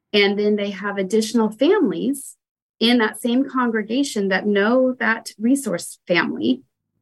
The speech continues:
and can be exactly that. They can be that support person. Maybe they can bring them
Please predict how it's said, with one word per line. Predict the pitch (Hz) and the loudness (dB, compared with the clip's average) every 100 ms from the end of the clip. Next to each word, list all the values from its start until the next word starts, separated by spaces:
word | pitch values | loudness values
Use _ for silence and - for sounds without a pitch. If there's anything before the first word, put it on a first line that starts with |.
| - | 2
and | 214 214 | 4 4
can | 220 | 2
be | 220 | 2
exactly | 214 180 185 196 247 247 202 - | 0 -2 0 2 0 -2 -10 -10
that. | - - _ - - _ _ _ | -12 -20 _ -20 -20 _ _ _
They | 196 196 | 0 0
can | 208 208 185 | 2 0 0
be | 208 208 208 214 214 190 | -2 0 2 2 0 -2
that | 185 - | -2 -2
support | - 190 - 196 - | -8 -10 -2 0 0
person. | - 185 185 190 180 | -2 -4 0 2 4
Maybe | 180 185 190 | 4 2 2
they | 185 | -2
can | 185 175 | -4 -8
bring | 170 180 180 | -4 -2 0
them | 175 170 | -2 -4